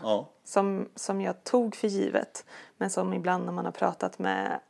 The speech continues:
Speaker 2: med andra yngre, ja, men kanske nya seniorer eller sådär, som inte har gått ett orienteringsgymnasie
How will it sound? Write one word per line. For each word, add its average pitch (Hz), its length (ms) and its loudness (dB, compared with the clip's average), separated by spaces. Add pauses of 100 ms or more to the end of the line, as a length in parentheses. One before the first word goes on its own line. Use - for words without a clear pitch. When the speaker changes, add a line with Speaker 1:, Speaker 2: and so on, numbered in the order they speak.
(140)
Speaker 2:
med 196 180 0
andra 190 340 2
yngre, 185 640 0 (120)
ja, 196 80 -2
men 185 140 -6
kanske 180 220 -6
nya 190 320 -2
seniorer 196 480 -2
eller - 100 -4
sådär, - 180 -8
som 196 120 -2
inte 208 160 0
har 240 60 4
gått - 160 -2
ett - 120 -4
orienteringsgymnasie - 880 -4